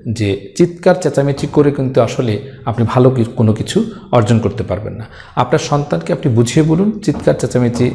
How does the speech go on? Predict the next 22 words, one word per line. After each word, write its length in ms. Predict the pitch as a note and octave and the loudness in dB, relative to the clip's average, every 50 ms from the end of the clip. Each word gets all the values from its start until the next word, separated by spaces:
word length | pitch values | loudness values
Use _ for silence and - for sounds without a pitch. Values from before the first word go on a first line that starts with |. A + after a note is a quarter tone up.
| - - | -2 0
না 380 | B2+ A#2 A2+ A2+ A2+ A#2 A#2 A#2 | 2 4 6 6 6 4 2 4
করে 240 | D3+ C#3+ - G#2+ - - - - - - - | 2 2 4 2 0 -4 -8 -16 -14 -6 -2
যদি 300 | B2 A2 G#2+ B2 B2 B2 - - | -2 0 2 2 0 0 -2 -6
আপনি 440 | D3+ - - - A#2+ A#2+ A#2+ B2 B2 | -8 -8 -4 -2 0 0 0 0 -2
খুব 180 | - - C3+ | -4 -6 -8
সুন্দরভাবে 760 | - - - E3 F3+ F3 F#3+ - D#3+ A2 C3 C#3 C#3 B2 G#2+ G#2+ - - - - - | -4 0 2 4 6 6 6 4 4 4 2 2 2 2 0 -2 -6 -12 -12 -4 -2
নেগেটিভ 380 | A#2 A#2 B2 B2 B2+ C#3 E3 E3 - | 2 2 4 4 4 2 2 2 0
কথাটাই 380 | D#3 C#3+ - - D#3 E3+ E3+ D#3 | -2 -4 -2 -2 -2 -2 0 0
যদি 320 | E3+ D3+ B2+ A#2+ B2 - - - - - | 0 -2 -2 -2 -4 -6 -8 -14 -14 -8
খুব 200 | - C3 A2+ - - | -4 -4 -2 2 2
পজিটিভলি 500 | C3 B2 A#2 C3 C3 D#3+ D3+ D#3 D3+ D3+ - | 4 4 4 2 2 2 0 0 0 -2 -2
অ্যাপ্রোচ 460 | C3+ A#2 - - C3 C#3+ C#3+ - - | -4 -6 -4 0 0 0 0 -2 -6
কর-, 340 | - - C3 B2+ B2+ - - - | -8 -4 -4 -4 -4 -4 -4 -2
করতে 220 | C3+ G#2+ - - | -2 -2 0 -2
পারেন, 320 | - - F#2+ F2 G#2+ D3 F#3 - - - - _ _ | -2 -2 -2 -2 -2 -4 -6 -10 -16 -20 -20 _ _
খুব 280 | - - C#3+ C#3 - - C3+ | 0 0 0 0 0 2 4
পজিটিভলি 520 | C3 B2+ A#2+ C#3 - E3 D#3 E3 E3 - - | 4 4 4 0 0 -2 -2 -2 -2 -4 -4
অ্যাপ্রোচ 360 | B2 A2+ - C3+ C#3+ C#3 - | -4 -6 -4 -4 -4 -4 -6
করতে 260 | - - - - A2+ | -10 -12 -12 -12 -10
পারেন, 260 | - B2+ D3 F#3+ G#3+ | -8 -6 -4 -4 -4
তাহলে 300 | G3+ - - A2 G#2+ A2+ | -6 -6 -6 -4 -2 -2
দেখবেন 340 | A2+ - G#2+ G2+ - F#3 | -2 -2 -2 -2 -2 -4